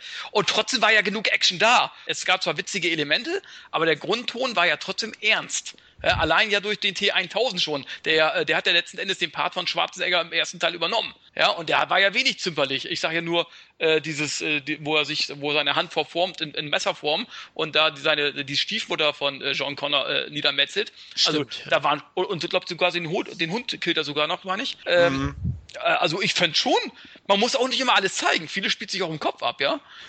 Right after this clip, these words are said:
Speaker 1: Also ich muss jetzt nicht sehen, wie der, wie das Schwert jetzt ganz langsam von A nach B, äh, durchtre-,
Speaker 3: <laughs>
Speaker 1: äh, durchgeht, durch den Körper. Äh, und trotz alledem war's brutal. Also ich find den zweiten, trotz, äh,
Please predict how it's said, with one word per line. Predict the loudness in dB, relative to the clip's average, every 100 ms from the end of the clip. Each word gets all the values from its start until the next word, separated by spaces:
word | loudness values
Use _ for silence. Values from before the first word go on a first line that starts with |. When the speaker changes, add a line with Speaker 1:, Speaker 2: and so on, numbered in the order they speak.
| -4
Speaker 1:
Also | -2 0
ich | 0
muss | 0
jetzt | 0 0
nicht | -2
sehen, | 0 0 2
wie | 2
der, | 2
wie | 2
das | 2
Schwert | 2 2 2 0
jetzt | -2
ganz | -2 0
langsam | -2 0 0 -2 -4 -10 -8 -2
von | 0 4
A | 4
nach | 4 2
B, | 0 2
äh, | 2 0
durchtre-, | 2 0 0 -2 0
Speaker 3:
<laughs> |
Speaker 1:
äh, | -2 -2 0
durchgeht, | 4 6 4 2 2 2 -2 -12 -8
durch | -2 0
den | 0 0
Körper. | 2 4 4 2 0 -12 -16 -8
Äh, | 0 2
und | 2 -2
trotz | -4 -2
alledem | 0 2 0 2
war's | 0 -2
brutal. | -4 2 6 6 4 -6 -14 -4
Also | -2
ich | -2
find | -2 -4 -2
den | -2
zweiten, | 0 2 2 0
trotz, | -4 -4 -4
äh, | -10